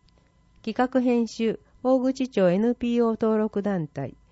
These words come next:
大口男女共同参画懇話会、大口町地域振興課。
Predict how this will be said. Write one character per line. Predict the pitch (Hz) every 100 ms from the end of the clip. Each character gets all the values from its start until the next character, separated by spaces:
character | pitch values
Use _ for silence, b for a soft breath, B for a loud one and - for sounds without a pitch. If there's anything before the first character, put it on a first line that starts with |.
| b b b
大 | - 247
口 | 226 233 233
男 | 247 233
女 | 165 156
共 | - 233
同 | 233 226 226
参 | 220 214
画 | 208
懇 | 202 208 208 190 180
話 | 170
会、 | - - - _ b b b
大 | 247 254
口 | 240 240 233
町 | - 165 147
地 | - 240
域 | - 233
振 | 208 190
興 | 185 180 165
課。 | - 156